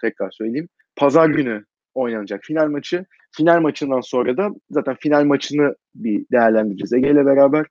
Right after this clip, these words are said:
Onunla beraber işte turnuvada zaten hani bireysel ödüller de verecek. O ödülleri de bir değerlendiririz. Onun haricinde, e, bizim de hani sonuçta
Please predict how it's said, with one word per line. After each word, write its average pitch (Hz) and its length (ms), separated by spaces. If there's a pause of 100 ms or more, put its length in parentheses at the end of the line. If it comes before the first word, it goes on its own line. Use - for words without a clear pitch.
(320)
Onunla 156 360
beraber 131 360
işte 139 220
turnuvada 143 680 (280)
zaten 123 280
hani 113 320
bireysel 127 380
ödüller 135 380
de 107 80
verecek. 110 320
O 151 180
ödülleri 143 440
de 165 60
bir 147 80
değerlendiririz. 139 640 (280)
Onun 151 220
haricinde, 139 520 (380)
e, 127 100 (360)
bizim 135 400 (120)
de 120 200 (100)
hani 104 220
sonuçta 113 480